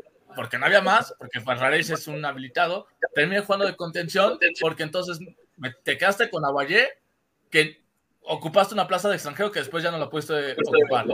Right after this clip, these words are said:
Metiste, ya no, trajiste varios jovencitos que realmente no funcionaron, o bueno, no están quedándose en la veinte y no tienen la capacidad de estar en el primer equipo.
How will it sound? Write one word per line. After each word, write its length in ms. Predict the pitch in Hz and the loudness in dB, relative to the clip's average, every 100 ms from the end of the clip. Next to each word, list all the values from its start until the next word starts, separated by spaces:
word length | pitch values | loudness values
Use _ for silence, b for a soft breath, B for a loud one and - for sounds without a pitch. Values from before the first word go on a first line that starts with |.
| - 131 120 - | -2 0 0 -2
Metiste, 560 | 156 160 214 202 - 220 | -2 -2 0 4 6 6
ya 140 | 202 220 | 2 0
no, 140 | 233 - | -2 -6
trajiste 340 | 175 233 240 | -6 -2 0
varios 260 | 226 226 202 | 2 0 -2
jovencitos 520 | 190 180 220 240 - | -4 -6 -6 -6 -4
que 100 | 175 | -2
realmente 380 | 175 185 190 185 | 0 -2 -2 -4
no 80 | 160 | -6
funcionaron, 720 | 165 151 156 - 190 214 190 | -8 -6 -8 -4 0 2 0
o 80 | 170 | 0
bueno, 220 | 147 160 | 0 0
no 100 | 151 | -2
están 280 | 160 185 185 | -4 0 0
quedándose 320 | 190 202 175 | 2 0 0
en 80 | 160 | -2
la 120 | 147 | 0
veinte 460 | 143 190 202 208 220 | 4 4 4 -2 -2
y 60 | 180 | -2
no 120 | 156 | -6
tienen 300 | 156 190 185 | -4 -6 -8
la 220 | - 143 - | -2 -2 0
capacidad 500 | 131 131 120 156 190 | -4 -4 -4 -2 -2
de 80 | |
estar 220 | 180 165 165 | 0 -2 -2
en 60 | |
el 80 | 143 | -2
primer 260 | 135 143 160 | -6 -4 -4
equipo. 400 | 151 175 131 | -4 -10 -12